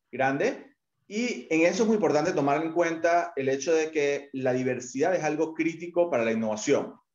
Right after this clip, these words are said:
La mayoría de los equipos adentro de, de Israel, es decir, la mayoría de los equipos que trabajan, eh, en temas de desarrollo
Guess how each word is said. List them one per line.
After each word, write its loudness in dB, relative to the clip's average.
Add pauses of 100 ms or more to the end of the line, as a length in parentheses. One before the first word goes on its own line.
(280)
La -4
mayoría 2
de 0
los 0
equipos -2
adentro 2
de, 0
de -2
Israel, 0
es 0
decir, -4
la 0
mayoría 4
de -2
los -6
equipos -4 (500)
que -6
trabajan, 0
eh, 0
en -4
temas 0
de 2
desarrollo 0